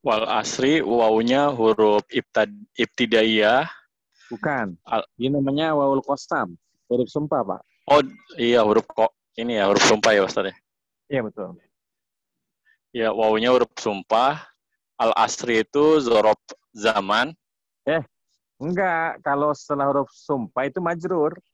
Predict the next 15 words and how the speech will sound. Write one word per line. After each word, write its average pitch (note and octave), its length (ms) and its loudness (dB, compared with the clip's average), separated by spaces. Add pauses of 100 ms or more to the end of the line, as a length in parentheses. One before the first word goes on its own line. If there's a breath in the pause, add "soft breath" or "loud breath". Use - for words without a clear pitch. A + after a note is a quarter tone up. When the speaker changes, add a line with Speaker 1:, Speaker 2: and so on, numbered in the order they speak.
(460)
Speaker 2:
Karena C#3+ 240 -4
huruf G3+ 160 0
sumpah D#3+ 240 -6
itu D#3+ 160 -4
bagian C#3 260 -4
dari C3 160 -2
huruf C#3+ 220 -6
jar G3 240 -2
dia. B2 320 -10 (1800)
Jadi A2+ 160 -2
wawul C3 500 0
qasam B2+ 600 -8
al G#2+ 320 -4
asri D3+ 480 -8
majrurun B2+ 960 -2